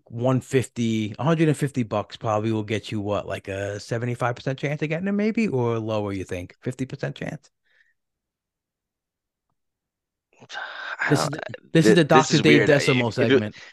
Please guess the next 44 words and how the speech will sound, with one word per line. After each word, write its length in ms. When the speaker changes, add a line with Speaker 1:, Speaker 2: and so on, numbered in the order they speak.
Speaker 2:
if 100
Speaker 1:
This 160
is 40
the 120
Speaker 2:
it, 200
Speaker 1:
Doctor 100
Dave 260
Speaker 2:
<laughs> 20
if 200
it 60
Speaker 1:
Decimal 20
Speaker 2:
was, 140
Speaker 1:
segment. 340
<laughs> 1120
Speaker 2:
if 180
it 80
was 180
a 60
pitcher, 500
I'd 200
feel 220
a 20
lot 320
better 340
with 180
trying 160
to 140
price 360
him 100
out. 240
I 40
mean, 220
the 80
one, 340
the 60
one 220
thing 180
I, 180
I'll 340
look 180
at 260
is, 320
uh, 440
like, 280